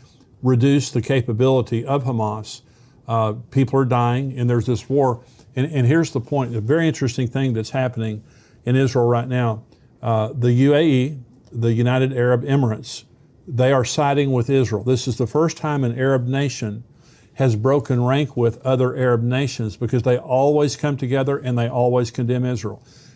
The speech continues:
The United Arab Emirates has recently signed an Abraham Accord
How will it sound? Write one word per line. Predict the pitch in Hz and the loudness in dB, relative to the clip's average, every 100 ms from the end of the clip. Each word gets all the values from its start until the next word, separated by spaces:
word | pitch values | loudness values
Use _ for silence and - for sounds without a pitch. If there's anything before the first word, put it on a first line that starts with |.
| - | -2
The | 123 | 0
United | 131 147 139 | 2 2 0
Arab | 147 131 123 | 0 2 2
Emirates | 139 160 123 113 - | 2 2 2 0 -2
has | 101 | 0
recently | 135 120 135 131 117 113 | 0 0 -4 -2 -2 -2
signed | - - 131 131 127 | -6 -4 -2 0 -2
an | 120 120 127 | -4 -4 0
Abraham | 160 143 123 110 | 0 2 -2 -4
Accord | - 113 110 110 | -2 0 0 -2